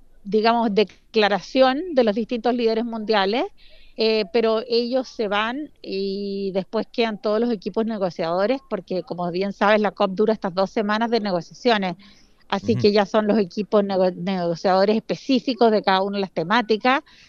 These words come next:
Speaker 1: los que siguen adelante para lograr los acuerdos, que ya vienen bastante discutidos y analizados con bastante tiempo. Eh, yo efectivamente escuchaba anoche la televisión, también un rato la televisión acá en Escocia. Eh,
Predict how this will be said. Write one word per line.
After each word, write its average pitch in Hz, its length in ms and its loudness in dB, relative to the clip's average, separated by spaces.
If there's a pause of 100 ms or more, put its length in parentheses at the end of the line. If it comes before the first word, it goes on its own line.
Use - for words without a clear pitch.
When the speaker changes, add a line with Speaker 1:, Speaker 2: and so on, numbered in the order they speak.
(140)
Speaker 1:
los 208 180 0
que 202 140 -6
siguen 220 440 -2
adelante 214 680 -2
para 196 180 -2
lograr 180 300 -4
los 185 120 -8
acuerdos, 226 540 -2 (420)
que 226 140 0
ya 240 140 4
vienen 240 280 -4
bastante 220 840 -6
discutidos 220 720 -4
y 202 100 -2
analizados 190 640 -4
con 180 160 -6
bastante 180 340 -6
tiempo. 180 560 -2 (540)
Eh, 190 640 0
yo 220 200 0 (100)
efectivamente 240 1500 0
escuchaba 220 420 -4
anoche 220 300 -6
la 220 100 -2
televisión, 196 560 -4
también 220 380 -6
un 220 100 -10
rato 220 240 -4
la 214 100 -2
televisión 185 400 -6
acá 208 140 -6
en 202 80 -6
Escocia. 233 500 -4 (440)
Eh, 190 680 0